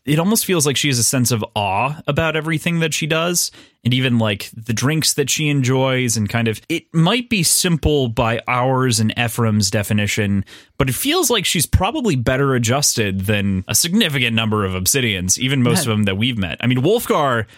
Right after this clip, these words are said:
Speaker 1: is perhaps the best adjusted of anyone.
Speaker 2: That's,
Speaker 1: But
Speaker 2: yeah, that's probably
Speaker 1: he was,
Speaker 2: true.
Speaker 1: he was a stained previously, so he kinda knew at the very least what was going on around him.
Speaker 2: I mean, there's Seffi. I guess Seffi isn't necessarily super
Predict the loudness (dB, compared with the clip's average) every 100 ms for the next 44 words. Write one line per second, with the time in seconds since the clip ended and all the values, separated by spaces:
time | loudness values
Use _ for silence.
0 | -6 -4 0 0 -2 -2 -2 0 0 -2
1 | -2 -2 -2 -4 -6 -8 -4 -2 0 -2
2 | -4 -6 -6 -4 -2 0 0 -2 -4 -2
3 | -2 -2 -2 2 2 0 -2 -10 -18 _
4 | -6 0 2 2 0 0 0 0 0 0
5 | -2 -6 _ 0 0 2 0 0 0 -2
6 | -2 -2 0 0 0 2 2 2 0 -2
7 | -4 -2 -2 -2 -4 -2 -2 0 -2 -2
8 | -2 -2 -2 -4 -6 -4 0 2 4 2
9 | 2 0 0 0 -2 -4 -10 -2 2 2
10 | 2 -2 0 0 0 -2 -2 0 0 0
11 | 0 2 2 2 0 0 0 0 0